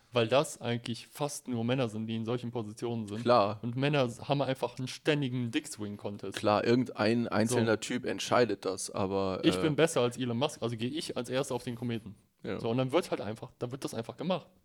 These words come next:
Speaker 2: Ja.
Speaker 1: Nicht,
Speaker 2: Ich hab
Speaker 1: weil es in irgendeinen großen Sinn hat, aber einfach, um zu sagen, „Ich hab den dicksten Pimmel.
Speaker 2: <laughs>
Speaker 1: Guck mich an.“
Speaker 2: Ja, oder ich mein, du, du siehst doch auch jetzt schon mit Epstein und so, Reiche lieben einfach ihre eigene Insel zu haben.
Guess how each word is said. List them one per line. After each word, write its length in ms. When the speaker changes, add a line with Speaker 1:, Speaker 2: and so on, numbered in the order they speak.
Speaker 2:
Ja. 120
Speaker 1:
Nicht, 140
Speaker 2:
Ich 40
hab 80
Speaker 1:
weil 140
es 160
in 40
irgendeinen 320
großen 300
Sinn 160
hat, 100
aber 140
einfach, 340
um 300
zu 120
sagen, 240
„Ich 140
hab 100
den 120
dicksten 280
Pimmel. 340
Speaker 2:
<laughs> 360
Speaker 1:
Guck 260
mich 200
an.“ 240
Speaker 2:
Ja, 200
oder 360
ich 120
mein, 180
du, 240
du 320
siehst 300
doch 80
auch 180
jetzt 180
schon 200
mit 160
Epstein 420
und 140
so, 120
Reiche 400
lieben 520
einfach 320
ihre 180
eigene 240
Insel 340
zu 160
haben. 320